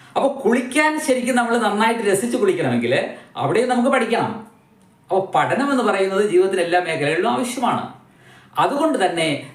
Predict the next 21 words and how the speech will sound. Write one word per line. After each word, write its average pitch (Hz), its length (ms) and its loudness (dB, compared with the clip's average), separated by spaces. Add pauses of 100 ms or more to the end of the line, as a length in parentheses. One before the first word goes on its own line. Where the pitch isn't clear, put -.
നന്നായിട്ട് 170 560 0
ജീവിക്കണമെങ്കിലും 196 840 0 (200)
പഠിക്കേണ്ടിയിരിക്കുന്നു 147 720 0
കേട്ടോ. - 420 -4 (380)
ജീവിക്കാൻ 285 520 0
പഠിക്കുകയൊന്നും 185 440 0
വേണ്ട, 127 200 -2 (540)
കല്യാണം 208 320 0
കഴിക്കുക, 190 360 2
ജീവിക്കുക. 120 600 -2 (160)
നമ്മുടെ 190 200 0
നാട്ടിൽ 190 240 0
പലരും 185 280 0
ജീവിക്കുന്നുണ്ടല്ലോ, 180 680 0 (280)
അടിപിടി 190 280 2
അക്രമത്തോടു 190 500 2
കൂടി 180 160 4
ജീവിക്കുക, 185 560 2 (340)
തട്ടിയും 202 320 0
മുട്ടിയും 190 320 0
ജീവിക്കുക, 185 600 0